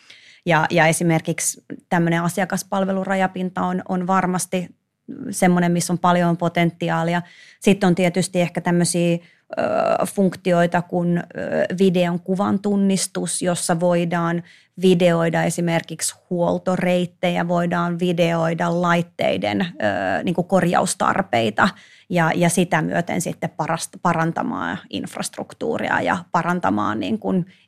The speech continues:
eri fyysisten laitteiden tai, ö, tieinfran tai raideinfran,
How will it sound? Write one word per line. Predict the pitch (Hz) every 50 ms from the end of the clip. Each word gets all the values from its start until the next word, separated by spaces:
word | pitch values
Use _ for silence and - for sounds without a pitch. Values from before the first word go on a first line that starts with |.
| - 190
eri | 180 170 170 170 170 170
fyysisten | - - 170 165 156 - 180 - - 175 165 165 160
laitteiden | 160 170 156 - - - - - - 175 - - 190
tai, | - - 78 69 - 67 76 - - 85 92 90 - -
ö, | 92 - - - - 196 - _ _ _ _ _ -
tieinfran | 202 185 170 165 165 165 165 170 - - 180 170 170 170 170 - - - 180 185 175 180 175
tai | 170 - 180 170 170 170
raideinfran, | 180 180 170 165 165 160 - - 92 90 92 - 185 - - - - 110 117 208